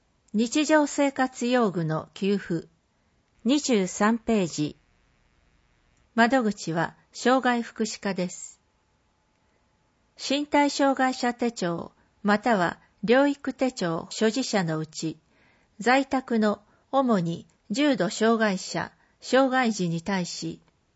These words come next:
日常生活がより円滑に行われるため、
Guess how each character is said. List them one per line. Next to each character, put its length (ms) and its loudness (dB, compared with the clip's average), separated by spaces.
日 280 0
常 220 2
生 260 0
活 340 -6
が 220 -2
よ 120 4
り 260 0
円 220 0
滑 300 -2
に 140 4
行 100 2
わ 400 2
れ 140 2
る 120 -2
た 180 -2
め、 240 -6